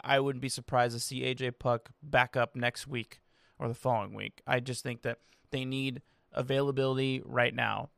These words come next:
because their bullpen is exhausted because they keep getting into these situations and they keep, I mean, they keep blowing it, but, like, just the, besides,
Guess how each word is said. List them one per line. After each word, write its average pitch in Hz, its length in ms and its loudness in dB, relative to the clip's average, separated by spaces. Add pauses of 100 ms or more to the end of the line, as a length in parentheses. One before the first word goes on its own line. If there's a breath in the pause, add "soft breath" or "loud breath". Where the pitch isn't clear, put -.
because 139 240 0
their 127 120 2
bullpen 127 580 -2
is 127 300 -8
exhausted 127 840 -4
because 120 480 -6 (260 soft breath)
they 131 100 -4
keep 131 280 -10
getting 131 280 -4
into 131 260 -6
these 123 200 -6
situations 117 840 -6
and 131 100 -10
they 139 80 -10
keep, 135 220 -12 (840 soft breath)
I - 40 -6
mean, 143 140 0
they 165 60 -4
keep 165 180 -2
blowing 156 360 10
it, 131 180 0
but, 127 240 2
like, 127 280 2
just 131 200 -4
the, 131 140 -4 (480 soft breath)
besides, 160 560 8